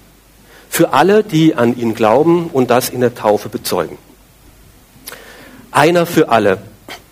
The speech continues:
Nur einer ist gestorben und ist leiblich vom Tod auferstanden. Das war vor zweitausend Jahren circa, als Jesus Christus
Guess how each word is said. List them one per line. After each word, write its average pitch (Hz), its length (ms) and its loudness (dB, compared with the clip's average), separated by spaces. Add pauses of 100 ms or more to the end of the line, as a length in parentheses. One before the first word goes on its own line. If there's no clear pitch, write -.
(380)
Nur 143 240 0
einer 202 420 2 (640)
ist 160 320 -2
gestorben 170 720 0
und 143 460 -2
ist - 240 -6
leiblich 180 580 0
vom 151 200 -2
Tod 143 280 -2
auferstanden. 104 760 -2 (1500)
Das - 180 -2
war 190 120 2
vor 156 160 -2
zweitausend 131 640 0
Jahren 190 360 2
circa, 175 460 0
als 131 240 -2
Jesus 151 320 -2
Christus 160 560 -2